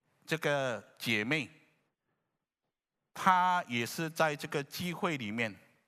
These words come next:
可能就我们所说的祷告会里面，她讲起了别国的话语。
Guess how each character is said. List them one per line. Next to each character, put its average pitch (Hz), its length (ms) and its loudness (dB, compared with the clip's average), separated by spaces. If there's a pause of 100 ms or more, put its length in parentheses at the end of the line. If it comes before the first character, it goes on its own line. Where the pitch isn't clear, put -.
(360)
可 139 100 -2
能 151 140 2
就 196 160 -4
我 151 120 -2
们 131 180 -2
所 113 200 -6
说 143 160 -4
的 139 120 0 (120)
祷 107 240 2
告 147 240 0
会 151 180 -4
里 104 140 -6
面， 101 220 -4 (1200)
她 151 340 4 (120)
讲 123 340 2
起 110 220 -4
了 98 180 0 (160)
别 110 400 0
国 107 260 -4
的 113 80 -2
话 110 320 0
语。 85 60 -8